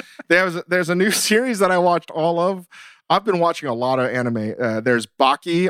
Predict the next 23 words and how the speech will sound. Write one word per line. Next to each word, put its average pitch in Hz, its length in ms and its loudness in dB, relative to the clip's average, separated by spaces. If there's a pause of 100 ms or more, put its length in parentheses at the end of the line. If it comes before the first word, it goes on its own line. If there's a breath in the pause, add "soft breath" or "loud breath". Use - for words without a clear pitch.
on 143 240 2
Netflix. 147 400 -2
That's 139 220 -2
a - 20 -8
good 135 160 0
one. 143 300 -2 (500 soft breath)
Um, 110 480 0
I 139 100 2
know, 143 420 2
uh, 117 580 -4 (180)
the 127 140 0
Transformers 160 640 2
one 165 420 0
was, 139 420 0
um, 120 440 -2 (1040)
terrible, 233 440 0
actually, 120 420 -4
but 151 120 -2
I 160 80 0
still 190 260 2
watched 180 320 4
it - 60 2
all. 220 220 2